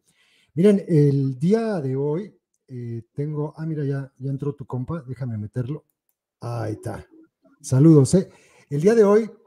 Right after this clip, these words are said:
estoy aquí con, con dos personas. Ellos se van a presentar ahorita, no es necesario que yo los presente, pero quiero decirles de qué se trata. Y antes de, de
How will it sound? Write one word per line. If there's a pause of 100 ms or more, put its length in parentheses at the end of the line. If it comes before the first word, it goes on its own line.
(160)
estoy (140)
aquí
con, (380)
con
dos
personas.
Ellos
se
van
a
presentar
ahorita,
no
es
necesario
que
yo
los (320)
presente,
pero
quiero
decirles
de
qué
se
trata. (260)
Y
antes
de, (580)
de